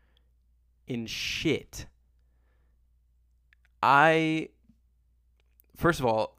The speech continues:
it's not in my job description. I'm not gonna pick that up. I just, I'm not gonna do it. That's not something that I have to do. So obviously, I'm not gonna, you know,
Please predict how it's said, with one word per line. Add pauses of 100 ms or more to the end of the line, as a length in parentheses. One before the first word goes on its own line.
(160)
it's
not
in
my
job
description.
I'm
not
gonna
pick
that
up.
I
just, (480)
I'm
not
gonna
do
it. (160)
That's
not (640)
something
that
I
have
to
do.
So
obviously, (920)
I'm
not
gonna, (240)
you
know,